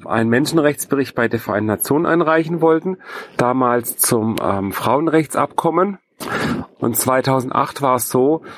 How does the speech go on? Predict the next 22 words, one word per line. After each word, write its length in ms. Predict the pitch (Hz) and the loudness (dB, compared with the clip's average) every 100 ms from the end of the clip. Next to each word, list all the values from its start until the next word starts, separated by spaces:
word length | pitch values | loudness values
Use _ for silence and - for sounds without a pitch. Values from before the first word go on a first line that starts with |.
| - - | -20 -4
dass 260 | 139 131 - | 0 0 0
die 160 | 127 113 | 0 0
Frauenrechte 1080 | - 117 147 165 123 123 117 - 135 131 | 0 0 2 2 2 0 0 2 2 4
waren 320 | 120 110 120 | 2 2 2
noch 160 | 127 120 | 0 0
in 320 | 113 120 123 - | 0 0 -2 -2
New 160 | 117 | 2
York 500 | 107 117 127 170 - | 4 4 4 2 -2
teilweise 720 | - 107 101 101 107 - 165 - - - - - - | -2 0 0 0 0 0 -2 -2 -8 -6 -4 -4 -2
bei 140 | 123 120 | 0 2
den 140 | 127 | 2
Vereinten 320 | - 98 127 | 0 0 2
Nationen. 480 | 127 120 - 131 131 | 2 0 2 2 2
Das 120 | 117 | 0
heißt, 160 | 120 113 | 0 0
wir 80 | 120 | 0
mussten 320 | 117 - 120 | 0 0 0
quasi 320 | 113 110 117 | 0 0 0
nach 240 | 110 107 | -2 -2
New 80 | 123 | 0
York 400 | 107 104 123 143 | 2 4 2 0
fliegen, 460 | - 120 113 135 | 0 2 4 2